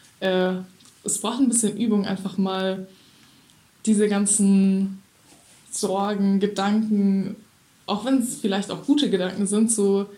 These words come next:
mal aus dem Kopf zu kriegen und mal wirklich quasi in Gottes Gegenwart anzukommen, damit man nämlich auch ready ist, ähm,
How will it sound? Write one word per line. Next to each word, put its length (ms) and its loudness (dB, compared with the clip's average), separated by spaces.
mal 180 0
aus 160 -6
dem 120 2
Kopf 220 -6
zu 120 -6
kriegen 300 -2
und 100 -6
mal 160 -4
wirklich 400 -4
quasi 480 -2
in 180 0
Gottes 300 -4
Gegenwart 340 2
anzukommen, 880 0
damit 300 2
man 120 2
nämlich 260 -2
auch 140 -10
ready 280 -2
ist, 420 -6
ähm, 580 0